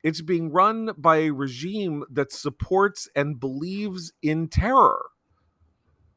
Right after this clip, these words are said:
It would be weird if it didn't become a locus of terror.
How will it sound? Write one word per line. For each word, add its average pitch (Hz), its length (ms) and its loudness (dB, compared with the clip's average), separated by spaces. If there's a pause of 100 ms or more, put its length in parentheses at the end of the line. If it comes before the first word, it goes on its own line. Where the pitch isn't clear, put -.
(480)
It 190 200 -2
would 196 180 2
be 185 160 -4
weird 220 480 -2
if 208 200 -4
it 147 240 -8
didn't 294 480 0
become 117 320 -6
a 107 40 0
locus 95 520 -6
of 92 160 -10
terror. 98 580 0